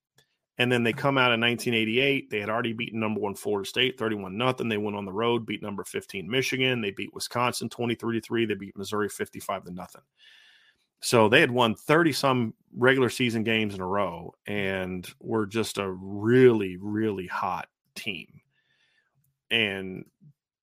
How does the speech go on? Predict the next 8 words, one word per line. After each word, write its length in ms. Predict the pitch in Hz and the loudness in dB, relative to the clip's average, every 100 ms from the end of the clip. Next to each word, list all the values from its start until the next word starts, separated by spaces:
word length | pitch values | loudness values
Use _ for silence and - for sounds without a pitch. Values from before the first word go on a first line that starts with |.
| _ - | _ 6
that, 320 | 131 127 - _ _ _ _ _ _ _ _ _ _ - | 8 8 4 _ _ _ _ _ _ _ _ _ _ -6
like, 220 | - 127 | -2 -2
Florida 400 | - 151 180 143 | 2 6 8 6
State 320 | - 156 156 | 4 4 4
was 160 | 117 107 | 2 0
also 380 | 104 117 151 | 0 2 2
really 340 | 143 117 139 139 | 2 4 4 4
good 420 | 113 120 143 165 | 6 6 6 2